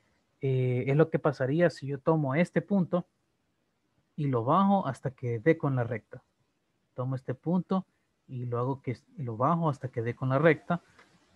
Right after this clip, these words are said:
Tomo estos tres puntos de aquí y los subo hasta, hasta tenerla, hasta que peguen aquí con la recta.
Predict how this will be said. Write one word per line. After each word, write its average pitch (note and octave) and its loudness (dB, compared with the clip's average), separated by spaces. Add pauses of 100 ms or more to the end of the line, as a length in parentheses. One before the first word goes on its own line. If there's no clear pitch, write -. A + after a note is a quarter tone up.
Tomo C3+ 2
estos C3 -4
tres D3 4
puntos C#3 2
de C3 2
aquí D#3+ 4
y - 6
los B2+ 4
subo E3+ 4 (2000)
hasta, C3+ 2
hasta D3 2
tenerla, B2 2
hasta B2+ -6
que - -10
peguen D3+ 4
aquí C3+ -2
con D3 0
la D#3 4
recta. D#3 2